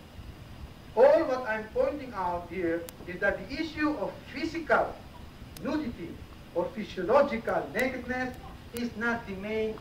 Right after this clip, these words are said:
issue. Physical nudity is just one instance. I'm not saying it's not involved.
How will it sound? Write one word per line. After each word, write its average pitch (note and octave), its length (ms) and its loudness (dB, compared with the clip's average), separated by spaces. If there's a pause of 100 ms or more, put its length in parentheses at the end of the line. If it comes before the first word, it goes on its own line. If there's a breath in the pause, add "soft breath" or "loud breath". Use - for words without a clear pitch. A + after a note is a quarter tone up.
issue. F#3+ 400 0 (1800)
Physical C#4 540 6 (880)
nudity C4+ 640 0 (640)
is A#3 100 0 (100)
just D#4+ 280 10 (300)
one F#4+ 520 6
instance. E4+ 460 -4 (480)
I'm D#4+ 120 0
not G4 140 -4
saying F#4 160 -4
it's E4 120 -10
not F4 140 -2
involved. E4+ 480 2